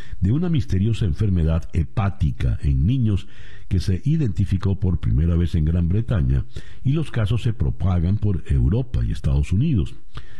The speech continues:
La semana pasada, funcionarios británicos reportaron setenta y cuatro casos de hepatitis o inflamación del hígado detectados en niños desde enero.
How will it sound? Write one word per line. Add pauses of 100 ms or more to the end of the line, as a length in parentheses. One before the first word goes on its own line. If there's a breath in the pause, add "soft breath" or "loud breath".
(220 loud breath)
La
semana
pasada, (1400 loud breath)
funcionarios
británicos
reportaron
setenta
y
cuatro
casos
de
hepatitis (260 loud breath)
o
inflamación
del
hígado (280 loud breath)
detectados
en
niños
desde
enero.